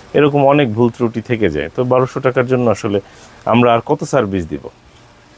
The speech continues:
তো এই কারণে বলি যে দোকানে এসে দেখবেন, পছন্দ হলে নেবেন, পছন্দ না হলে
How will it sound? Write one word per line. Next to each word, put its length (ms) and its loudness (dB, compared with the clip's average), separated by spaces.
তো 60 0
এই 80 4
কারণে 300 4
বলি 220 2
যে 80 0
দোকানে 400 2
এসে 160 0
দেখবেন, 460 0
পছন্দ 400 -2
হলে 140 0
নেবেন, 300 0
পছন্দ 280 -2
না 180 2
হলে 220 2